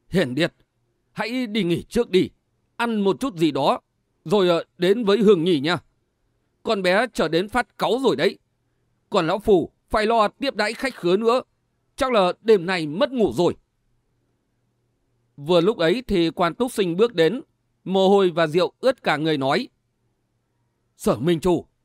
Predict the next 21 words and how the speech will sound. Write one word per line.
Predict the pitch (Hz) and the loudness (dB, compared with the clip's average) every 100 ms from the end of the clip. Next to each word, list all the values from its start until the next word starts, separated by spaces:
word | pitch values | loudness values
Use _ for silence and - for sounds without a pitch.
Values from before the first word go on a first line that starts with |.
| _ _ | _ _
bận | 247 196 190 | -4 -2 0
đến | 196 233 | 0 0
chết | - 311 | -4 -4
đi | 240 | -2
được, | 170 170 _ _ _ _ _ | -2 -2 _ _ _ _ _
khách | 226 220 | -8 -2
đến | 180 208 220 | -2 -2 -2
rất | 254 | 0
là | 180 | 0
đông, | - 202 135 _ _ _ | 0 -2 -2 _ _ _
tiếp | 294 285 | -8 -2
đón | 226 220 262 | 0 0 0
không | 277 208 | -2 0
kịp | 180 113 | -4 -2
nữa. | 202 247 _ _ _ _ _ | -2 -2 _ _ _ _ _
Ờ | 196 | -2
nào, | 185 185 - _ _ | -2 -2 -6 _ _
Khố | - 226 277 | 0 2 4
Huỳnh, | 247 120 _ - | 2 -2 _ -2
Biện | 226 151 | -2 2
Huỳnh, | 196 | -2